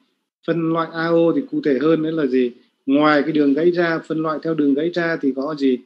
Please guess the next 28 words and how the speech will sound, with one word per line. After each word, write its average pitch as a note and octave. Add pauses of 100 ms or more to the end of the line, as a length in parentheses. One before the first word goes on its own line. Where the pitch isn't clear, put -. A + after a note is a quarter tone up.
(400)
Phân D#3+
loại D#3 (160)
theo D#3+
cái C#3+
gì? B2+ (260)
Mảnh, C3+ (680)
mảnh C#3
rời, C#3
đây C#3
là C3 (420)
mảnh A#2+
rời. B2 (720)
À, A#2
mảnh A#2+
rời B2
đây, C3 (320)
vị A#2+
trí C3+
mảnh B2
rời, A2+
vân A2+
vân. - (320)
Đó B2
là A#2+ (200)
chúng C3
ta C3+
học B2+
thêm. C#3